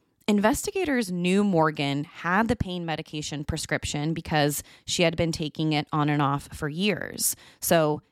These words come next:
it made sense that she might have that particular drug in her system. They also knew that she had access to it because she probably still had a bottle of two of it in her medicine cabinet.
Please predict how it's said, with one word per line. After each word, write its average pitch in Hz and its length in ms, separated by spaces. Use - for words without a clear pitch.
it 185 140
made 165 300
sense 156 460
that 147 300
she 170 140
might 147 260
have 143 360
that 160 280
particular 147 520
drug 131 240
in 143 80
her 147 120
system. - 680
They 165 120
also 175 340
knew 165 300
that 165 320
she - 160
had 170 180
access 202 520
to 165 200
it 202 180
because 165 600
she - 140
probably 359 420
still 226 320
had 220 160
a 208 40
bottle 185 360
of 170 160
two 156 220
of 156 120
it 156 200
in 160 80
her 160 120
medicine 196 440
cabinet. - 680